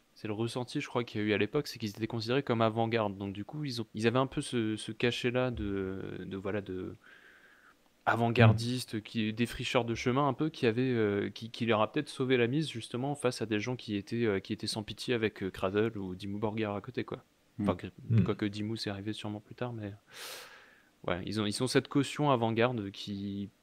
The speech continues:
Speaker 1: leur a peut-être sauvé la mise, je sais pas.
Speaker 2: Oui, a-, après, je pense que, enfin, c'est la Norvège, tout le monde se connaît, et peut-être qu'ils avaient une crédibilité qui... Enfin, tu vois, ils étaient déjà connus dans le circuit, enfin, tout ça, c'est des,
Speaker 3: Mm.
Speaker 2: un petit monde qui se connaît bien, donc peut-être que c'est aussi ça qu'ils, ils avaient une bonne réputation, et puis quoi qu'ils fassent, euh, voilà, les mecs étaient... avaient,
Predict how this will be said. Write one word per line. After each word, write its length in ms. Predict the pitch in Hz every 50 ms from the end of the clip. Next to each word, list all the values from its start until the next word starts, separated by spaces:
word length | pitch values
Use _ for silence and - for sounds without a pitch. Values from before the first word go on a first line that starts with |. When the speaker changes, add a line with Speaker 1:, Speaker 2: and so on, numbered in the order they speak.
| - 76 82
Speaker 1:
leur 140 | 104 95
a 80 | 98 107
peut-être 200 | - - 120 -
sauvé 220 | - 120 107 117
la 120 | 107 101 95
mise, 160 | 98 95 -
je 100 | - 107
sais 140 | - - -
pas. 80 | - -
Speaker 2:
Oui, 140 | 117 120 117
a-, 180 | 110 107 107 -
après, 260 | 113 110 - - 135
je 80 | 127 -
pense 240 | - 123 113 113 -
que, 480 | - 117 110 107 107 107 101 - - -
enfin, 220 | 104 - - 107
c'est 160 | 104 - - 110
la 120 | 101 104
Norvège, 360 | 107 107 107 107 123 135 123
tout 120 | - - 113
le 80 | 110
monde 100 | 107 -
se 80 | - 110
connaît, 520 | - - 120 110 117 123 131 139 131 98
et 60 | 104
peut-être 260 | 98 - - 110 113 -
qu'ils 300 | - 113 101 98 95 98
avaient 140 | 92 98
une 100 | 104 104
crédibilité 640 | 101 - - 104 98 98 95 98 95 92 - 113 110 113
qui... 760 | - - 98 95 92 92 90 90 90 87 87 87 87 87 85
Enfin, 240 | - 107 95 87 87
tu 80 | - -
vois, 80 | 107 101
ils 100 | 92 87
étaient 100 | - 95
déjà 200 | 95 95 95 92
connus 360 | - - 113 110 110 113 113
dans 100 | 110 98
le 80 | 95
circuit, 380 | 98 - - - 110 - - 143
enfin, 240 | 113 - 104 92 - - - _ _ -
tout 120 | - - 101
ça, 140 | - 127 113
c'est 140 | 117 120
des, 300 | 104 104 101 98 98 95
Speaker 3:
Mm. 60 | 95 113 110 95 - - - - - - -
Speaker 2:
un 100 | 104 101
petit 300 | 98 117 113 113 - 120
monde 180 | 117 123 123
qui 140 | 113 - 113
se 80 | - -
connaît 200 | 123 113 120 120
bien, 200 | 135 143 135 127
donc 180 | 113 104 101
peut-être 220 | - 107 117 101 107
que 100 | - 98
c'est 140 | - - 101
aussi 220 | 92 - - -
ça 180 | - - 120 117
qu'ils, 180 | - - 98 98
ils 680 | 98 95 92 92 90 87 87 85 85 85 85 87 90 92
avaient 100 | 87 95
une 80 | 95
bonne 160 | 92 92 92
réputation, 580 | 90 90 90 - - - 98 90 - - 127 120
et 40 | 113
puis 140 | 113 - -
quoi 140 | - 98
qu'ils 180 | 87 - - 92
fassent, 260 | - 110 107 - -
euh, 140 | 95 92 90
voilà, 200 | 104 104 117 107
les 120 | 95 95
mecs 180 | 92 95 90 -
étaient... 400 | 87 - 98 92 90 87 90 90
avaient, 320 | 87 87 92 95 92 90